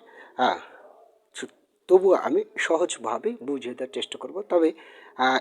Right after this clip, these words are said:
একটু বড় করে করতে হবে, যেটা রাফে করলেও হতো, তবে রাফে করলেও সময় লাগবে। তবে আমি, আহ, সহজভাবে বোঝানোর জন্য, একটু সহজভাবে বোঝানোর জন্য আমি একটু বড় করে,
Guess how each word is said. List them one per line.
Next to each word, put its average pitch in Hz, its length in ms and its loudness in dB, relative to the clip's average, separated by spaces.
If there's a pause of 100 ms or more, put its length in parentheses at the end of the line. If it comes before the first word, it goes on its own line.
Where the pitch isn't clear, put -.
একটু 208 260 2
বড় 196 220 6
করে 202 140 6
করতে 196 280 0
হবে, 190 320 2 (200)
যেটা 170 480 0
রাফে 160 320 2
করলেও 190 380 2
হতো, - 460 -4
তবে 160 220 -4
রাফে 151 280 -2
করলেও 190 280 -2
সময় 175 280 2
লাগবে। 143 220 0
তবে 160 200 0
আমি, 170 240 2 (400)
আহ, 139 320 2 (300)
সহজভাবে 185 640 -2 (720)
বোঝানোর 147 380 -4
জন্য, 135 260 -6
একটু - 180 -12
সহজভাবে 123 720 -6 (440)
বোঝানোর 160 400 -2
জন্য 185 340 -2 (340)
আমি 120 220 -8
একটু - 420 -10
বড় 123 240 -4
করে, - 280 -12